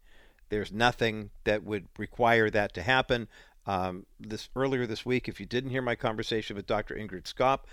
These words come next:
from the Charlotte Lozier Institute, I highly recommend you do,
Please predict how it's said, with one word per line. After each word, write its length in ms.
from 80
the 60
Charlotte 360
Lozier 320
Institute, 480
I 100
highly 280
recommend 460
you 80
do, 360